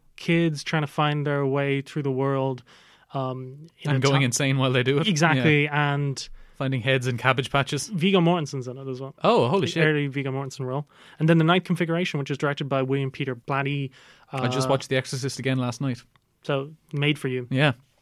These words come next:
Speaker 1: It's a really fascinating movie about these people in an insane asylum and weird stuff starts to happen. And then, um, th-, those are movies I have seen, so I can tell you that they're all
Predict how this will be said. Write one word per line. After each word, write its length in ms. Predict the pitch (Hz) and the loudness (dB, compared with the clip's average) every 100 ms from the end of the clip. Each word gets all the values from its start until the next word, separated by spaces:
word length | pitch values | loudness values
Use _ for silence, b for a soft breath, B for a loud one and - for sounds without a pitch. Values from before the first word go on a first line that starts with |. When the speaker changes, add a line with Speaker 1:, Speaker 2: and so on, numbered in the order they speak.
| - 175 | -6 0
Speaker 1:
It's 120 | 165 | 4
a 20 | |
really 460 | 160 151 147 151 160 b b - | 6 4 2 -2 -6 b b -2
fascinating 360 | 156 160 139 | 0 0 0
movie 180 | 139 135 | 2 0
about 200 | 131 127 | -2 -4
these 160 | 131 120 | -6 -6
people 480 | 143 - 131 123 b b b b - | -6 -2 -4 -4 b b b b -8
in 380 | 143 135 131 127 | -4 -2 -4 -6
an 680 | 143 135 127 127 123 127 131 - | -6 -6 -4 -6 -6 -8 -12 2
insane 180 | 175 | 4
asylum 440 | 160 165 151 147 147 | 4 4 4 2 0
and 560 | 147 147 139 135 127 - - | 0 0 0 -4 -6 -12 -12
weird 280 | 165 143 139 | -6 -4 -4
stuff 200 | - 147 | -4 -6
starts 260 | - 139 - | -4 -8 -4
to 80 | 139 | -2
happen. 320 | 147 190 185 _ _ _ _ - | -2 -2 -6 _ _ _ _ -4
And 140 | 170 180 | 2 4
then, 220 | 180 170 | 4 4
um, 340 | 180 175 165 | 6 6 4
th-, 220 | 151 247 | 4 6
those 160 | 208 247 | 6 4
are 20 | |
movies 200 | 262 185 | 4 2
I 100 | 180 | 2
have 240 | 151 175 175 | 4 2 0
seen, 340 | - 139 135 | -2 -2 -4
so 140 | 131 143 | -2 -2
I 100 | 143 | -2
can 200 | 151 139 | -4 -2
tell 180 | 160 | 0
you 100 | 147 139 | 0 -2
that 180 | 131 | -2
they're 180 | 147 139 | 0 2
all 320 | 139 131 127 | 2 0 -2